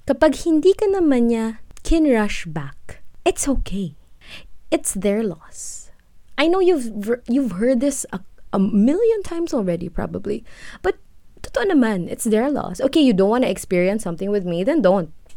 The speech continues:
I'm gonna find other, other, other pe-, other people, other guys, other girls that can reciprocate the lande, reciprocate the flirt, right? And yeah, just flirt and flirt and flirt until you get satisfied. Just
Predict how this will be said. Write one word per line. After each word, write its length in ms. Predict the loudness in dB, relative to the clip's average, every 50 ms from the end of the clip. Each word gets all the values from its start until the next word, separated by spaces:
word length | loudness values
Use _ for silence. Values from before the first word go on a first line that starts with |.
| -16 -14 -16 -16 -16 -20 -20 -10 -4 0
I'm 80 | 4
gonna 160 | 4 4 4 4
find 180 | 2 0 0 0
other, 400 | -2 0 0 2 2 0 -2 -4 -6 -6
other, 340 | -4 -2 -2 -2 -2 -2 -4 -4
other 160 | -4 -6 -6
pe-, 320 | -4 -4 -4 -4 -4 -8 -10 -12 -12 -8 -4
other 180 | -2 0 0 0
people, 540 | -2 -2 -6 -6 -6 -4 -4 -6 -4 -4 -4
other 220 | -4 -2 -2 -2
guys, 340 | 0 2 2 2 2 2 0
other 200 | -2 -2 -4 -4
girls 580 | -4 0 0 0 0 0 -2 -4 -6 -8 -10 -12 -18 -16 -6
that 320 | 0 0 2 2 0 -2 -6 -6 -2
can 420 | 2 2 2 2 2 0 -2 -6 -10 -18 -20 -20 -12 -2
reciprocate 840 | 0 0 0 2 0 -2 -2 0 -2 -4 -2 -2 -2 -2 -2 -4 -6 -8
the 160 | -2 0 0 0
lande, 320 | 0 -2 -4 -4 -6 -6
reciprocate 880 | -6 -4 -6 -6 -6 -6 -8 -8 -6 -8 -8 -6 -4 -4 -4 -4 -6 -8
the 60 | -10
flirt, 380 | -10 -6 -4 -4 -4 -4 -6 -10 -14 -20 -10 -2
right? 400 | 2 4 6 6 6 6 4 2 -2 -10 -4 0
And 380 | 2 4 4 4 2 0 -2 -8 -12 -8
yeah, 440 | -4 -2 -2 -2 -2 -2 -4 -4 -6 -4
just 280 | 0 2 2 2 0 -6
flirt 340 | 2 4 6 8 8 6 4
and 160 | 0 -2 -2
flirt 240 | 0 -2 0 0 0
and 100 | -2 0
flirt 240 | 2 2 2 2
until 280 | 2 0 2 2 4 4
you 100 | 4 4
get 160 | 2 0 2
satisfied. 1120 | 0 0 2 2 2 0 -2 -2 -4 -6 -4 -2 0 2 2 2 2 2 0 0 -4 -2 2
Just 220 | 2 2 2